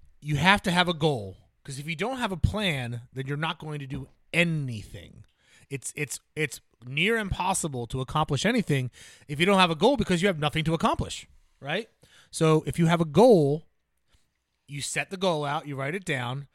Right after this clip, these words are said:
and then in order to achieve that goal, you have to have steps that are taken every single day in order to achieve that goal.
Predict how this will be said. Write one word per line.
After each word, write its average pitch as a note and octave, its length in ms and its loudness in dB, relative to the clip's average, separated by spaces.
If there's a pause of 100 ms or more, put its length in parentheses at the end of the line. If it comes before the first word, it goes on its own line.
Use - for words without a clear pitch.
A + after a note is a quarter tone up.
(280)
and C3+ 140 -12
then D3+ 220 -2
in D3+ 60 -2
order G#3+ 240 4
to A3 100 6
achieve C4 340 2
that F#3 220 2
goal, D3+ 180 6
you D3+ 140 2
have F#3+ 200 2
to E3+ 80 -4
have D3+ 160 -2
steps - 380 -2
that C#3 100 -10
are C3 60 -12
taken A2+ 380 -10
every A#2 200 -4
single A#2 300 -6
day D3+ 420 2 (300)
in C3+ 100 -12
order D3 260 -2
to C#3+ 180 -8 (180)
achieve C#3+ 600 0
that B2 260 -10
goal. C#3 400 2